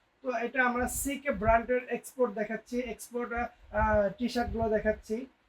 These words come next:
এটা সরাসরি এক্সপোর্ট, কোনো প্রকার মাস্টার কপি না। আহ, এক্সপোর্ট প্রোডাক্টগুলো দেখাচ্ছি সিকে ব্র্যান্ডের। এখানে সব কিছু সিকে ব্র্যান্ডের পাবেন, খুবই ভালো কোয়ালিটির প্রোডাক্ট,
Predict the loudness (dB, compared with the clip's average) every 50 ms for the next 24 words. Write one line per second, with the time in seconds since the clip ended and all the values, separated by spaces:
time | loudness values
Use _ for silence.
0 | _ -8 -6 -2 0 0 2 2 4 4 4 4 2 -2 -4 -2 -2 -4 -4 -6
1 | -8 -6 -6 -6 -4 -6 -8 -10 -8 -8 -10 -8 -6 -6 -6 -4 -4 -4 -4 -6
2 | -10 -12 -10 -8 -8 -8 -8 -8 -6 -6 -4 -2 -4 -4 -6 _ _ _ _ _
3 | -2 0 2 2 2 2 -2 -4 -8 -10 -16 -10 -4 -4 -4 -4 -6 -10 _ _
4 | _ -18 -18 -18 -14 _ -6 -4 -2 -2 -4 -4 -8 -10 -8 -8 -8 -8 -10 -12
5 | -10 -10 -10 -8 -8 -10 -10 -8 -8 -8 -8 -4 0 0 0 0 0 0 -2 -4
6 | -4 -6 -12 _ _ _ _ _ -20 -20 -20 _ _ _ _ _ _ _ _ _
7 | -8 -4 -2 0 0 0 2 0 0 0 -2 -6 -10 -8 -6 -4 -4 -4 -6 -8
8 | -6 -4 -4 -4 -2 -2 -2 -2 0 -2 -4 -4 -4 -6 -6 -4 -6 -6 -6 -8
9 | -12 -12 -12 -12 -12 -10 -6 -4 -2 -2 -2 -2 -4 -6 -8 -8 -8 -8 -8 -10
10 | -14 -14 -12 -10 -6 -4 -4 -4 -6